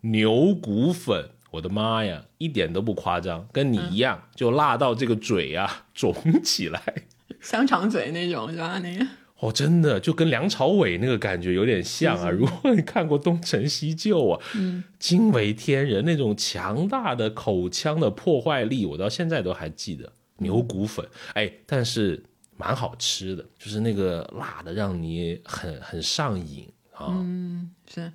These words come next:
Speaker 1: 嗯。
Speaker 2: 我就听说那个江西的名菜，就是辣到是那个小米椒炒螺丝椒，<laughs> 就是那种意思。然后，
Speaker 1: 有这种菜吗？
Speaker 2: 嗯，
Speaker 1: 哎呦。
Speaker 2: 是。<laughs> 然后听说，听朋友说，就是在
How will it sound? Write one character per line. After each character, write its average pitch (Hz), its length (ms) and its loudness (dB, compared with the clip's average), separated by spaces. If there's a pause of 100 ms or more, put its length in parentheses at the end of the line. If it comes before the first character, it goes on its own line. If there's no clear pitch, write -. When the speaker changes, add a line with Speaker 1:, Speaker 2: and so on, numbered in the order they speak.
Speaker 1:
嗯。 151 80 -18 (260)
Speaker 2:
我 175 100 -2
就 220 140 6
听 254 240 2
说 233 220 2
那 226 100 2
个 185 160 2
江 247 300 2
西 240 200 -2
的 208 140 4
名 160 260 -2
菜， 185 400 -2
就 170 140 -6
是 170 220 -6
辣 185 240 0
到 170 200 -2
是 165 280 -6
那 165 160 -6
个 156 280 -4 (360)
小 175 280 4
米 208 200 2
椒 175 300 -2
炒 165 260 -2
螺 160 200 0
丝 220 220 4
椒， 185 400 4
<laughs> 226 60 4
就 247 100 10
是 214 120 6
那 214 200 6
种 180 220 -4
意 180 200 0
思。 196 300 -2 (640)
然 202 160 6
后， 240 240 10
Speaker 1:
有 220 80 10
这 - 20 0
种 - 120 -4
菜 190 360 2 (120)
吗？ - 60 -12 (200)
Speaker 2:
嗯， - 100 -4
Speaker 1:
哎 - 20 -
呦。 156 80 -6
Speaker 2:
是。 240 180 4 (400)
<laughs> 605 440 -4
然 208 120 6
后 202 80 6
听 247 180 4
说， 240 180 4
听 233 180 4
朋 254 120 4
友 220 160 4
说， 214 300 2
就 202 120 0
是 202 180 0
在 185 460 2